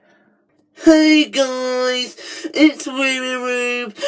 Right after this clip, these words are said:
and I'm going to nuke your island. Mwahahaha.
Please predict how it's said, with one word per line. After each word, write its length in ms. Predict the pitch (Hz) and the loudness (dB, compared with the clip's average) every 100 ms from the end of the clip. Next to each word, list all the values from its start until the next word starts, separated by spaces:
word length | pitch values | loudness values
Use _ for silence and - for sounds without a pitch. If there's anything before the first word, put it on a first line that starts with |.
| 370 - | -2 -2
and 220 | 247 254 | -4 -2
I'm 360 | 269 285 269 240 | 2 2 2 -2
going 440 | 285 302 294 285 | 4 4 4 0
to 160 | 285 302 | 2 0
nuke 400 | 262 247 233 226 | 0 -6 -6 2
your 240 | 285 285 | 4 4
island. 1000 | 277 330 339 339 320 302 285 269 254 233 240 | 2 0 2 2 0 0 2 2 0 -4 -4
Mwahahaha. 2250 | 247 285 339 311 - 277 277 - 262 254 - 254 247 - 247 233 226 220 208 190 - | -2 0 2 0 0 0 0 0 -2 -2 -4 -2 -2 -2 4 6 6 4 2 0 -4